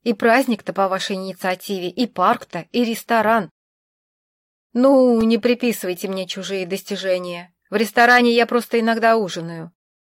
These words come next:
"Так что скажете по поводу исчезновения миллионов с вашей карты?"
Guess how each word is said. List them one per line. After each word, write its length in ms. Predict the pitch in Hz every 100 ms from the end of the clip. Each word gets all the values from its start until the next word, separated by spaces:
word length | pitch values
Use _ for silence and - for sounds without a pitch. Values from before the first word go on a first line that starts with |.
| _ _ _ _ _ _ -
"Так 200 | 247 240
что 240 | - 285
скажете 560 | 277 - 262 185 165 180
по 140 | 202
поводу 420 | 196 214 208 202
исчезновения 680 | 208 - 220 220 233 202 185
миллионов 500 | 190 202 220 208 165
с 80 | -
вашей 300 | 170 170 190
карты?" 440 | 165 180 175 175